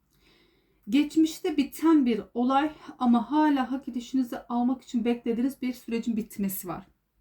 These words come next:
Burada hak edişinizi almakla beraber aynı zamanda bu sayfa sizin için tamamen kapanabilir. Kılıç beşlisi, tılsım kraliçesi, kılıç kralı ve ölüm kartıyla beraber özellikle de mirası, geçmişte bir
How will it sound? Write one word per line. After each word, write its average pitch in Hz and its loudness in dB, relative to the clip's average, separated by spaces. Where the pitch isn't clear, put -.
Burada 285 2
hak 285 -6
edişinizi 285 -2
almakla 240 0
beraber 220 -2
aynı 262 2
zamanda 254 -2
bu 285 -6
sayfa 247 -6
sizin 240 0
için 262 -2
tamamen 240 -4
kapanabilir. 208 -6
Kılıç 330 0
beşlisi, 285 -6
tılsım 269 -6
kraliçesi, 269 -6
kılıç 262 -6
kralı 262 -2
ve - -8
ölüm 240 0
kartıyla 214 -4
beraber 175 -2
özellikle 262 -2
de 220 -2
mirası, 233 0
geçmişte 226 -2
bir 233 -4